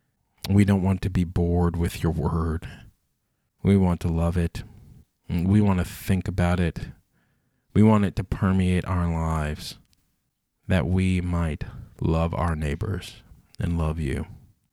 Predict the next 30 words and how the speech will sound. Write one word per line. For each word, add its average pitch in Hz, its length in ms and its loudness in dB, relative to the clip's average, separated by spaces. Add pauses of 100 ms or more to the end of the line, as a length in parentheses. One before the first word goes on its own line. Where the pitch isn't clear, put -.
(420)
Father, 104 240 6
you 95 160 4
know 95 140 6
the 92 80 4
way 87 560 2 (1040)
your 95 260 2
people 95 300 2
have 90 120 2
attended 95 420 0
to 95 100 0
your 90 140 2
word 87 340 2
in 80 100 -4
the 82 80 -2
wrong 82 460 0
ways, 98 640 0 (840)
and - 100 -6
the 85 60 2
racism 85 540 0
that 82 140 0
has 82 120 0
been 82 420 -2
produced 85 760 -2
and 80 540 -4 (760)
coddled 95 720 0 (500)
and 82 600 -2
encouraged 87 920 0 (560)
because 92 460 0
of 87 300 0
that 80 420 -2